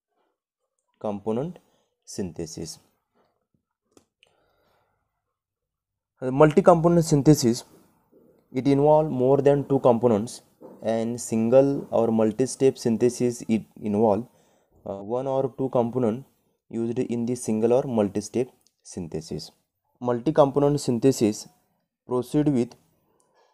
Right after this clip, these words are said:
single, that is one pot methods.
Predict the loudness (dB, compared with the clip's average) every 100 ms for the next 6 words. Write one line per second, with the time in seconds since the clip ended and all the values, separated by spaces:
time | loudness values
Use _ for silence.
0 | _ _ _ -8 -4 4 6 6 4 -4
1 | _ _ _ -4 0 0 -2 -10 2 4
2 | 4 4 6 6 4 2 4 2 0